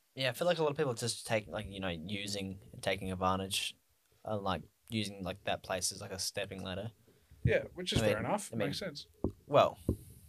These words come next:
Speaker 2: You know, if you wanna become an actor, you gotta go to fucking there or basically Atlanta.
Speaker 1: Yeah, but you don't, but you don't have to, like, you know, give up your morals.
Speaker 2: That's true.
Speaker 1: Or your
Speaker 2: You don't have
Speaker 1: principles.
Speaker 2: to do that, but a lot of 'em will.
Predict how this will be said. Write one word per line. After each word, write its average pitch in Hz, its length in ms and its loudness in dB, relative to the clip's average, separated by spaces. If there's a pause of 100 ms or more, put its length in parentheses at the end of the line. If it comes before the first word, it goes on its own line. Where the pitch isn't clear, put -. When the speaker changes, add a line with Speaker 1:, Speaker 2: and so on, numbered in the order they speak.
(480)
Speaker 2:
You 185 100 4
know, 156 100 6
if 160 160 6
you 180 80 6
wanna 160 120 6
become 147 240 0
an 143 80 2
actor, 165 240 2
you 139 120 0
gotta 151 160 0
go 143 140 2
to 135 60 -4
fucking 143 280 0
there 143 220 4
or 127 100 4 (120)
basically 127 440 0
Atlanta. 135 500 -6
Speaker 1:
Yeah, 135 140 0
but 104 60 -2
you 104 60 0
don't, 110 280 -2
but 123 60 0
you 131 60 2
don't 127 100 4
have 123 160 8
to, 113 60 -2
like, 101 260 0
you 113 100 -10
know, 87 140 -8 (1600)
give 113 140 0
up 101 120 0
your 101 120 -6
morals. 98 500 -6 (560)
Speaker 2:
That's 175 300 12
true. 170 220 2
Speaker 1:
Or 156 40 2
your 113 100 2
Speaker 2:
You - 60 2
don't 135 100 10
have 175 60 12
Speaker 1:
principles. 180 220 12
Speaker 2:
to 160 80 -2 (100)
do 143 80 12
that, 135 140 8
but 139 100 4
a 139 40 6
lot 143 180 8
of 127 80 -4
'em 131 100 -4
will. 135 140 6